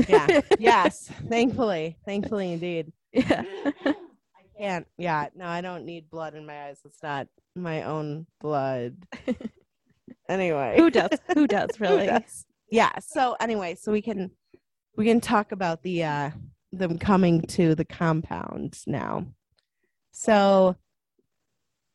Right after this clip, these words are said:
Speaker 1: they've been following this, this radio transmission, following to, you know, Manchester, which is three days away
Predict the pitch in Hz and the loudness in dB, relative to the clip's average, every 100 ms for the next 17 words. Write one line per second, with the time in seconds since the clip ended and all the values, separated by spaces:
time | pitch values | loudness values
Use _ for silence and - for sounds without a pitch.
0 | - 214 190 196 196 208 185 220 240 247 | -2 2 2 0 0 2 2 2 0 -2
1 | 240 - - - _ _ _ _ _ _ | -4 -6 -20 -20 _ _ _ _ _ _
2 | _ _ 202 202 - 208 185 175 156 156 | _ _ -6 -4 -2 0 2 2 2 0
3 | - 185 160 160 143 - 143 135 151 156 | -4 -6 -6 -6 -8 -4 -4 -4 -8 -14
4 | _ 165 160 165 175 - - - 180 160 | _ -4 -2 -2 -4 -10 -20 -8 -4 -4
5 | 160 151 165 151 151 147 156 135 - 151 | -4 -6 -6 -4 -4 -4 -4 -6 -6 -6
6 | 139 - 143 - _ _ _ _ _ - | -6 -6 -8 -10 _ _ _ _ _ -4
7 | 175 175 160 156 156 151 135 139 | -2 0 0 0 0 0 0 -4